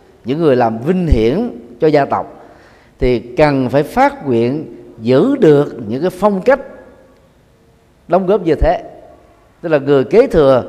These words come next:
phải là người làm giàu đẹp hơn những gì mà nền văn hóa gia tộc á, đã từng hưng hiển trong quá khứ. Phải tránh cái tình trạng cha mẹ làm thầy, con đốt sách, cha mẹ nhân nghĩa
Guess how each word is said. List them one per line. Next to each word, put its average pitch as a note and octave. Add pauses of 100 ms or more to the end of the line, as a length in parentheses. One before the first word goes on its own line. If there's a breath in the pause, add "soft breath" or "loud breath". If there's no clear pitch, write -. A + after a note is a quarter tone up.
(280 loud breath)
phải D#3
là F3+
người C#3 (340 loud breath)
làm B2+
giàu B2+
đẹp A#2+
hơn G#3+ (140)
những C#3+
gì D#3+
mà B2 (380 loud breath)
nền C3
văn D3
hóa F3+
gia D#3+
tộc A2
á, E3 (300)
đã A#2
từng B2
hưng D3+
hiển B2 (160)
trong C3
quá D3+
khứ. E3+ (1800)
Phải C3+
tránh G3+
cái D#4+
tình C#3
trạng A#2 (400 loud breath)
cha F3
mẹ B2
làm A2+
thầy, A2+
con C#3+
đốt F#3
sách, G3 (2000)
cha F3
mẹ B2+
nhân D3+
nghĩa C#3+